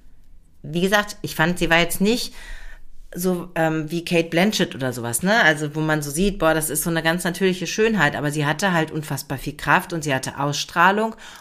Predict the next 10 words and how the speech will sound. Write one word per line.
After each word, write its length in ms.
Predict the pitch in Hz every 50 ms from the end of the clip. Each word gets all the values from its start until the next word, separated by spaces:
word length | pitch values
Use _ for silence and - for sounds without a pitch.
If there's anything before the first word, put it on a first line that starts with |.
| - - -
und 500 | 240 226 220 226 226 247 311 359 - - - - - - - - - -
sie 240 | - 175 196 190 180
hat 160 | 185 185 -
ja 140 | 196 165 165
dann 260 | 196 190 196 202 180
irgendwann 500 | - 185 196 202 202 196 208 202 208 202
um 180 | - 185 196
die 100 | 185 190
vierzig 440 | 180 - 190 180 180 - 190 196 -
herum 480 | 208 202 196 196 202 214 214 220 226